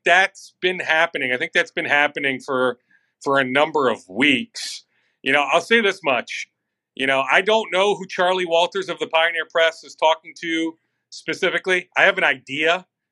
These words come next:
but I certainly won't, won't say it publicly. But I, I don't know one hundred percent. But I have a feeling it's, it's somebody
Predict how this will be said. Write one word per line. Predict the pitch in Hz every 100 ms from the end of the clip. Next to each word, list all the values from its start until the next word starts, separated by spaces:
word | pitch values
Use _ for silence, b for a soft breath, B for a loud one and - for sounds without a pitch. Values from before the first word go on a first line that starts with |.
| -
but | 135
I |
certainly | 139 196 165
won't, | 151 147 143 135
won't | 139 113
say | 170 143
it | -
publicly. | 156 143 127 139
But | 120 143
I, | 180 160
I | 185
don't | 202 196
know | 165 165
one | 160
hundred | 151 139
percent. | 135 160 160 175 _ _ _ _ _ - 135
But | 170
I | 180
have | 214
a | 190
feeling | 185 196 190 160
it's, | 143 - - -
it's | 156 -
somebody | 180 180 175 160 151 143